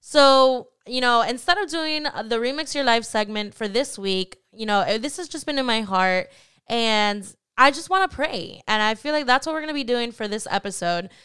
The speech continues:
So, um, this is the Friday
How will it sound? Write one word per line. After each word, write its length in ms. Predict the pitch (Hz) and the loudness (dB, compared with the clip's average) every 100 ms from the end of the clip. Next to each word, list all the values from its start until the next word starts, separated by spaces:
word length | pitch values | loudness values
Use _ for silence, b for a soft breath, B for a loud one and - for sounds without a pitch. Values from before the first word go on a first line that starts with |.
| b | b
So, 380 | _ 240 233 220 | _ 0 2 4
um, 420 | 208 202 196 190 - | 4 4 4 0 -6
this 240 | 233 302 | -6 -4
is 300 | 311 302 262 | -2 -4 -6
the 500 | 220 233 226 220 214 214 _ | -10 -6 -4 -4 -6 -8 _
Friday 800 | 262 285 339 330 320 320 330 | 2 2 2 -2 -2 -4 -6